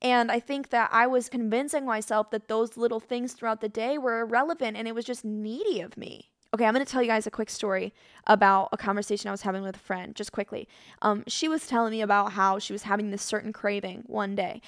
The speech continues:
And this is such a small little tiny, like, little detail of her day, but this just shows you how much God actually does really, truly care about the little tiny details in your day. Whether you wanna gaslight yourself and tell you that it's irrelevant or not, it's not. Every little thing in our days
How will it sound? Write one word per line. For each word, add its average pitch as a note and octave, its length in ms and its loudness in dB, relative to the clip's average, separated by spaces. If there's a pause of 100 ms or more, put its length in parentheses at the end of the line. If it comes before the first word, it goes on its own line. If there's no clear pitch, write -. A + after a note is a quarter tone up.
(140)
And A#3+ 100 2
this C4+ 140 -2
is E4 80 -8
such F4+ 160 -2
a D#4 60 -10
small A#3 320 2
little A3+ 180 2
tiny, G#3 300 -4
like, G#3 180 -2
little G#3+ 220 -2
detail G3+ 340 -4
of G3 80 -10
her F#3+ 120 -8
day, A3 340 2 (260)
but B3 160 2
this C4+ 140 -2
just E4+ 180 -6
shows C4 300 0
you B3 80 0
how A#3 120 0
much G#3+ 220 -6
God G#3+ 220 0
actually G#3+ 340 -2
does G3+ 380 -2 (340)
really, A3+ 320 -4
truly A3 320 -8
care G3+ 320 -2
about G3+ 240 0
the G3+ 80 -2
little G#3 240 0
tiny G3 300 -6
details G3 400 -6
in F#3+ 80 -8
your F#3+ 100 -6
day. F3+ 240 -2
Whether A3 300 2
you B3+ 160 -4
wanna A#3 180 0
gaslight A3 380 -2
yourself G#3+ 320 -2
and G3 100 -6
tell G#3 160 0
you G#3+ 140 2
that G3+ 100 4
it's G3 140 -4
irrelevant A3 400 2
or A3+ 80 0
not, G3+ 220 4
it's - 180 -6
not. F#3 280 2
Every A3+ 440 0 (260)
little B3 340 4
thing A3 460 0 (240)
in A#3 220 2
our G#3+ 300 4
days A#3 640 4